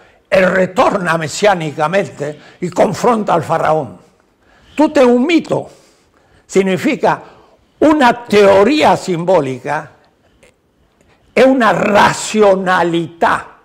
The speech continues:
non è teologia, è filosofia. E allora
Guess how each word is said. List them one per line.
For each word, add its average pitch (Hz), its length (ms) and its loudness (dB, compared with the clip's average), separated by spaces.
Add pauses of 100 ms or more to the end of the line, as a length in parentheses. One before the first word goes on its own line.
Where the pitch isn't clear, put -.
(560)
non 269 220 -2
è 311 120 2
teologia, 147 600 -2
è 143 60 -4
filosofia. 233 800 -2 (2250)
E - 120 -4
allora 262 580 2